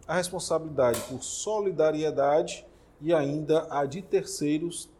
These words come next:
também com atuação irregular. São apenas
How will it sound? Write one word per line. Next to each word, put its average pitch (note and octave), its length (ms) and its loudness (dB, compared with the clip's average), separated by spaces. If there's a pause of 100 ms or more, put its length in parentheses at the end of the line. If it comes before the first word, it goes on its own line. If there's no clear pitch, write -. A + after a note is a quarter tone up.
também C#3 520 2 (240)
com D3 180 -2 (100)
atuação C#3+ 840 0 (260)
irregular. D#3 840 0 (880)
São - 160 -6
apenas F3+ 680 -2